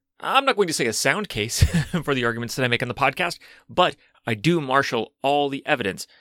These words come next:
and present it to you rigorously, as though it proved what I'm talking about. That's my usual M O, but not today,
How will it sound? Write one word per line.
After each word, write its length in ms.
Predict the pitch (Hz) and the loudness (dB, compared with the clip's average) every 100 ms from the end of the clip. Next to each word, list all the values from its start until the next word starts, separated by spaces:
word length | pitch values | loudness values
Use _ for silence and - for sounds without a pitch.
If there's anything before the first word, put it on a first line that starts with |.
| _ | _
and 120 | 120 110 | -6 -4
present 320 | 131 190 165 | -2 -2 -2
it 80 | - | -6
to 100 | 117 | -6
you 240 | 104 95 _ _ | -6 -10 _ _
rigorously, 720 | 104 156 127 95 - 82 - _ - | -2 -2 -2 -6 -6 -12 -18 _ -6
as 240 | 175 156 | -6 -2
though 220 | 151 226 | 0 2
it 160 | 156 - | 0 -2
proved 360 | - 92 82 101 | -6 -6 -6 -8
what 140 | 101 | -4
I'm 120 | 98 | -4
talking 300 | 110 101 104 | -2 -4 -4
about. 300 | 98 98 101 _ _ | -2 -2 -2 _ _
That's 240 | - 151 - | -2 -2 -2
my 80 | 147 | -6
usual 320 | 131 123 117 | -6 -8 -8
M 100 | 113 | -4
O, 120 | 101 | -4
but 100 | 101 | -2
not 180 | 101 120 | -4 -4
today, 280 | 117 120 | -2 -4